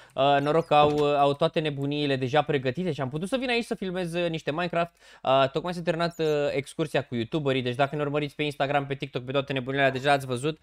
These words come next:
Uh, mi-am făcut o nouă freză. Chiar sunt curios ce părere aveți despre, despre freză.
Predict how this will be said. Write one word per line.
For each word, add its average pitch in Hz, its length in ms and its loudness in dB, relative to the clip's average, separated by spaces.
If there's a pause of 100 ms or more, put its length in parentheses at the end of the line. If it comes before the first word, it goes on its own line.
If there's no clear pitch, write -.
(280)
Uh, 190 260 8 (840)
mi-am 107 140 -8
făcut 113 260 -6
o 120 60 0
nouă 120 180 -2
freză. 120 540 -2 (540)
Chiar 110 140 -2
sunt 110 180 -8
curios 113 200 -4
ce 110 120 -6
părere 110 240 -4
aveți 110 200 -4
despre, 107 520 -6
despre 110 300 -10
freză. 110 480 -6